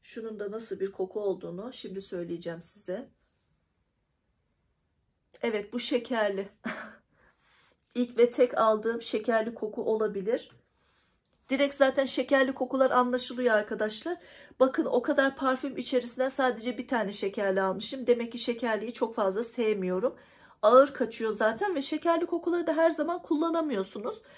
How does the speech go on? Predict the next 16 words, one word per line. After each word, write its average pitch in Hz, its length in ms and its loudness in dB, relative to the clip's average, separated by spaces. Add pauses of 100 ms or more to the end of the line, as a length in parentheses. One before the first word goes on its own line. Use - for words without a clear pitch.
(360)
Daha 269 240 6
böyle 269 280 0
benim 277 220 -4
sevdiğim, 277 520 -2
e, 214 200 0
oryantal, 254 760 6
çiçeksi - 480 -6
ve 285 60 4
egzotik 233 560 -2
kokular 196 500 0 (400)
daha 233 180 4
çok - 180 -6
hoşuma 185 340 -2
gidiyor. 185 420 -2 (1600)
Bu 240 160 -2
direkt, 302 440 6